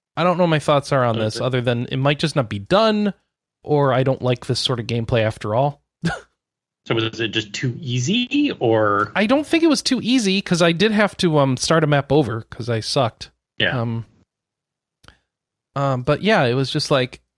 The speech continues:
Speaker 1: um, I'm doing this, I'm grinding, but I'm not enjoying it. It's not, I don't wanna keep doing it. I'd rather go play Monster Hunter.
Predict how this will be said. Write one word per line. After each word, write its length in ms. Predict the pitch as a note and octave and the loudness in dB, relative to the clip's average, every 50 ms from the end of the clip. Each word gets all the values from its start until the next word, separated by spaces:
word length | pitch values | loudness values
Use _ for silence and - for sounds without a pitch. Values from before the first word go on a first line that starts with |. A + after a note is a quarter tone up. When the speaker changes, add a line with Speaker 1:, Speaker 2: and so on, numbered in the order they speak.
| _ _ _ _ | _ _ _ _
Speaker 1:
um, 580 | D3+ D#3+ E3+ E3+ E3 E3 E3 D#3+ E3 D#3 C3+ - _ _ _ - | -2 0 2 2 2 2 0 -2 -2 -4 -4 -8 _ _ _ -20
I'm 260 | - - D3 D#3 C#3+ | -8 -4 -2 -2 2
doing 240 | D3 E3+ G3+ A3 A3 | 2 4 4 4 4
this, 280 | G#3+ A3 A3 - - | 2 2 2 0 -2
I'm 140 | D#3 D3+ C#3+ | -2 -2 -2
grinding, 600 | C3 C#3 D3+ E3 F#3 G3 G3 G#3+ G#3 G#3+ G#3 F#3+ | 0 2 2 2 2 2 0 0 0 0 0 0
but 140 | D#3+ E3 D#3 | 0 0 0
I'm 140 | D#3+ D#3 D#3 | 0 0 0
not 220 | D#3+ D#3+ D#3+ - | 0 0 -2 -2
enjoying 460 | D#3 C#3+ B2+ - C3 C3+ E3 F#3 G#3 | -4 -6 -4 -4 -2 -2 0 0 0
it. 180 | A3 A3 G#3 F3 C#3+ | 0 -2 -2 -4 -6
It's 160 | C#3 - - | -8 -6 -6
not, 160 | C#3+ C3+ - - _ _ _ _ _ - - - - _ | -6 -6 -6 -8 _ _ _ _ _ -20 -18 -18 -18 _
I 100 | - B2 | -4 -2
don't 140 | A#2+ C3+ - | -2 0 -2
wanna 160 | C#3 C#3 B2 | -2 -2 -2
keep 280 | A2 - - E3+ E3+ E3 | -4 -4 -6 -6 -4 -2
doing 180 | F#3+ G3 G#3+ G#3+ | -2 0 0 0
it. 120 | F#3+ D3+ | 0 -2
I'd 120 | C3 G#2+ | -2 -2
rather 160 | A#2 B2+ B2 B2 | -2 -2 -2 0
go 140 | B2 B2+ | -2 -2
play 160 | B2 - B2+ A#2+ | -2 -2 -2 -2
Monster 380 | A#2 A#2+ A2 G2+ - - G2+ | 0 -2 -2 -4 -6 -10 -10
Hunter. 260 | G#2+ - - - - | -10 -10 -10 -12 -16